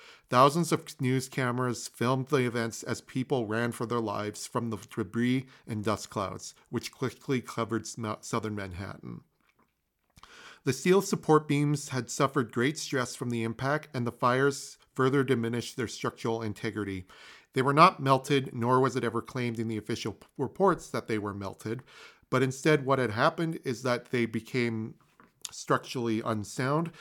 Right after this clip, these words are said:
This caused them to bend, and eventually in-, the entire top of the building broke free.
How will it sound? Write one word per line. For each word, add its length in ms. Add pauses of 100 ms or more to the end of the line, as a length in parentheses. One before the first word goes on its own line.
(240)
This 160
caused 300
them 160
to 80
bend, 500
and 80
eventually 640
in-, 160
the 100
entire 420
top 300
of 60
the 80
building 400
broke 320
free. 480